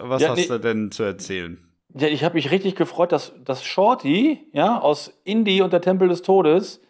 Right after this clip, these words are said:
Speaker 2: für den Oscar nominiert ist, beste Nebenrolle für den Film Everything Everywhere All at Once. Ich hab noch nicht gesehen, den Film,
Speaker 1: Ah, ja.
Speaker 2: aber ich bin trotzdem dafür, dass Ke Huy Quan, also Shorty,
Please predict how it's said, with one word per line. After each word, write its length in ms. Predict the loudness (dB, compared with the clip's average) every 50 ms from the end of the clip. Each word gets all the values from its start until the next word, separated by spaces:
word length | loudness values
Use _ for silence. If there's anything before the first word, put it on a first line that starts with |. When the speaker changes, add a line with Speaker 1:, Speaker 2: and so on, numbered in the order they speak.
| _ _ _ _ _ _ _ _ _
Speaker 2:
für 140 | 0 2
den 280 | 2 2 2 0 -4 -6 0
Oscar 340 | 2 2 2 2 0 0 2
nominiert 300 | 2 2 2 2 0 0
ist, 140 | -2 0
beste 320 | 2 0 0 0 0 -2 -2
Nebenrolle 800 | 0 2 2 2 2 2 2 2 4 4 4 2 2 0 -4 -10 -18 _ _ _ _ _ _
für 80 | -2
den 180 | 0 2 2 2
Film 500 | 0 2 2 2 2 2 0 -2 -4 -2
Everything 640 | 0 2 4 4 4 2 2 2 0 0 0 -2 -4 -2 -2
Everywhere 640 | 0 2 2 2 4 4 4 4 4 2 -2 -8 _ _ _ -2
All 180 | 0 2 2
at 100 | 0 0 0
Once. 320 | 0 0 0 0 -4 -6
Ich 80 | -6 -4
hab 140 | -4 -4 -2
noch 80 | -4 -4
nicht 140 | -4 -2 -2
gesehen, 280 | -4 -2 0 0 0
den 120 | 0 0 -2
Film, 340 | 0 0 0 2 0 -2 -4 -6 _ _ -12 -8
Speaker 1:
Ah, 120 | -6 -4 -2 0
ja. 0 | 0 0 2
Speaker 2:
aber 180 | 2 0 0 -2
ich 60 | -2
bin 180 | -4 -4 -6 -6
trotzdem 600 | -4 -2 -2 -2 -2 0 0 0 0 0 -4 -8 -12 -20 -20 -20 _ _
dafür, 340 | -2 -2 -2 0 0 -2 2
dass 240 | 2 2 0 0 -6
Ke 260 | -8 -4 -2 -2 -2
Huy 220 | 0 0 0 0 -2
Quan, 540 | -4 -4 0 0 2 0 0 -2 -6 -10 -14 _ _ _ -16 -12
also 160 | -8 -8 -6
Shorty, 460 | -4 -2 -2 -2 -2 -2 -6 -10 -10